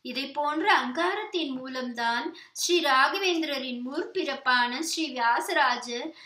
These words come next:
ஸ்ரீ யந்திரோத்தாரா-, யந்திரோத்தாரக ஹனுமனை ஹம்பியிலே ஸ்தாபித்ததையும்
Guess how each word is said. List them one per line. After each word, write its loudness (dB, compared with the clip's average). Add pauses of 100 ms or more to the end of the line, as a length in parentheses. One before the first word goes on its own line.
ஸ்ரீ 0
யந்திரோத்தாரா-, 2 (460)
யந்திரோத்தாரக 4
ஹனுமனை -2 (520)
ஹம்பியிலே 2
ஸ்தாபித்ததையும் 0